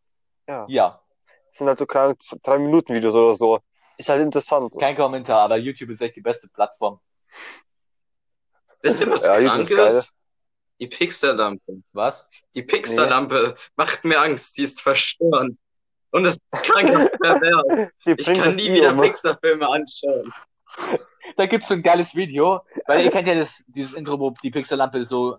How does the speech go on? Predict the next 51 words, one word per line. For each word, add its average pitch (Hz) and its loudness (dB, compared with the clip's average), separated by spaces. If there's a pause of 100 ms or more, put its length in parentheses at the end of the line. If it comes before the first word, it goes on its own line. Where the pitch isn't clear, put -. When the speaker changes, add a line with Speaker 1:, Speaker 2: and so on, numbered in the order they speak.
Speaker 2:
durch 120 -10
die 117 -16
Gegend 127 -4
springt 123 -14
und 117 -12
auf 113 -2
diesen 113 -16
Buchstaben 104 -6
da - -8
Speaker 3:
Ja. 127 2 (140)
Speaker 2:
drauf. 95 -4 (680)
Ne? 156 -2 (440)
Speaker 1:
Ja, 127 2
Speaker 2:
Es 139 8
Speaker 1:
ja. 147 6
Speaker 2:
gibt 175 2
ein - -10
Video 185 0
von 165 -6
einem 147 -8
Typen, 175 -8
der 151 2
das 147 -6
in 127 -8
Real 147 -4
Life 127 2
nachgemacht 117 -2
hat, 131 -2 (340)
auf 135 0
so 156 -4
einem 127 -4
Stuhl, 156 -6 (300)
auf 113 -6
so 131 -6
einem, 117 -10 (100)
äh, 104 -2
so 117 -10
einem 110 -12
Drehstuhl 143 -6
mit 117 -14
Rollen. 127 -2 (420)
Und 131 -2
der 139 4
hat 135 0
sich 143 -14
voll 151 0
aufs 127 -4
Maul 131 0
gelegt. 139 0
Speaker 1:
Ja. 180 4
<laughs> - 4